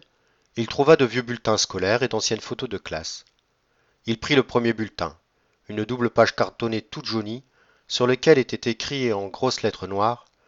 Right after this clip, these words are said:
École Sainte-Thérèse ». C'était la classe de C E deux. Les notes de Barbara se révélaient très moyennes, voire faibles comme en mathématiques,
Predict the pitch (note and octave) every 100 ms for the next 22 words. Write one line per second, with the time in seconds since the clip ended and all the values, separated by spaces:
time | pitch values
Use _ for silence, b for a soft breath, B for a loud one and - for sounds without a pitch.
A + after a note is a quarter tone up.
0 | _ _ - G#2+ - B2+ - B2 A#2 G#2+
1 | F2+ D#2 - _ _ _ _ _ _ _
2 | _ _ - A#2+ C3+ C3 - C#3 A#2 -
3 | B2 A2 F2+ E2 _ _ _ _ _ _
4 | _ _ - A2 A#2+ A2+ A2 G#2+ A#2+ B2+
5 | D3 - A2 G#2 A2 A#2 - - A#2 G2
6 | G2+ D#2+ - _ _ G2+ G#2 - C#3+ A#2+
7 | F#2 - G2+ G2+ G2 G2+ G2+ - E2+ -